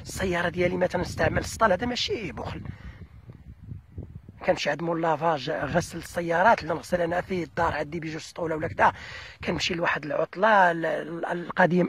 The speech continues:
ازمه، ما مشيتش هاد العام حتى العام الاخر. كنشري عجله في، كنشري عجل ولا العجله ولا جمل ولا ما شنو في العيد الاضحى،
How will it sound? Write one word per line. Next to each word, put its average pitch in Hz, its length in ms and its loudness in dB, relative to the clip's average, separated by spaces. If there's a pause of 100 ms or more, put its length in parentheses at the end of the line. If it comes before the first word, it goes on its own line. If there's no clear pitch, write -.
ازمه، 170 360 4
ما 170 100 6
مشيتش 160 320 -2
هاد 127 60 -4
العام 190 240 2
حتى 175 120 0
العام 160 240 0
الاخر. 165 500 2 (920)
كنشري 170 360 4
عجله 165 300 4
في، 180 260 2 (260)
كنشري 175 380 4
عجل 170 320 6
ولا 165 300 4
العجله 156 480 4
ولا 165 440 0
جمل 175 260 4
ولا 175 100 4
ما 160 80 6
شنو 160 160 -8
في 180 120 -8
العيد 160 260 -6
الاضحى، - 420 6